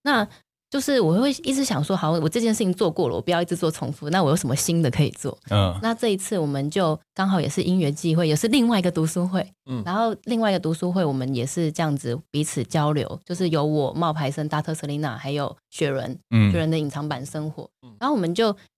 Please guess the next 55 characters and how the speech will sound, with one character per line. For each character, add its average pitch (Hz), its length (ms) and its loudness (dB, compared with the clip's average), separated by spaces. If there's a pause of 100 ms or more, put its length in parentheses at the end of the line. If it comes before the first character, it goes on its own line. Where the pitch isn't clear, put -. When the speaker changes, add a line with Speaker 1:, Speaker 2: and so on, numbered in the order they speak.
Speaker 1:
每 160 160 0
一 - 20 0
次 208 180 0
都 202 100 2
会 202 140 2
交 185 220 0
流 151 120 2
很 147 120 0
多 143 100 0
干 147 240 -2
货， 151 220 -2 (260)
然 214 80 -6
后 269 60 0
交 269 180 0
流 233 160 2
交 240 160 -2
流 208 160 2
就 240 100 -2
觉 202 160 0
得 190 80 2
说， 208 280 -2 (160)
好 185 100 -2
像 262 140 0
应 254 60 2
该 240 60 2
要 233 60 4
分 247 180 4
享 254 220 4
出 196 220 4
来。 190 260 2 (260)
Speaker 3:
嗯。 113 220 -2 (100)
Speaker 1:
然 208 120 0
后 269 120 2
就 277 360 0
要 294 120 2
分 302 140 2
享 285 140 2
出 214 80 -2
来， 214 100 4
要 233 100 4
怎 214 80 2
么 185 120 4
分 233 160 2
享 190 120 2
出 208 180 0
来？ 165 200 2 (260)
那 220 240 0 (300)
结 233 140 2
果 214 200 4
就 190 360 2 (100)
变 196 160 4
成 160 220 4
了 143 160 0
大 143 240 0
会。 147 180 -2